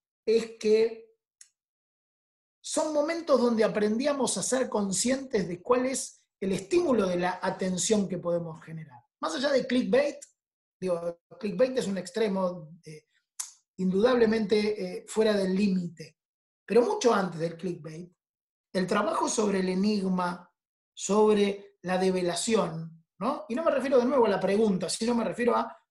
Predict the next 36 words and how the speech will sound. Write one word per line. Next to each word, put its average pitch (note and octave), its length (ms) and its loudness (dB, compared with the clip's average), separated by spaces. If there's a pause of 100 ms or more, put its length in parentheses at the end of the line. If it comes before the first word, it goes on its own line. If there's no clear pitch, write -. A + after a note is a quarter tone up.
cómo G#4 280 -2
construimos G3+ 600 0
que E3+ 120 -10
el D#3+ 100 -12
tipo - 380 -6
quiera B3 340 -2
venir B3+ 420 -4 (600)
una, A#3+ 460 0
dos, B3+ 340 4
tres G#3+ 280 2
veces, C4 680 0 (520)
¿no? A3 240 -6 (1300)
El G#3 100 -2
modo E4 160 2
en D4+ 80 2
el A#3+ 80 2
que A3 80 4
nosotros A#3+ 400 2 (460)
confeccionamos G#3 640 -2
una A3 100 -2
historia, D3+ 440 -10
¿no? F#3 280 -6
Y E3 180 -4
hoy F#3+ 260 -2
es F3+ 80 -10
parte F#3 260 -10
de F3+ 60 -8
nuestro D#3+ 260 -14
laburo E3+ 280 -8
cotidiano E3+ 380 -8
en F3+ 80 -6
un F3 120 -6
equipo F3 300 -10
que E3+ 60 -14
tenemos, A#3+ 380 -6
pero F3+ 180 -6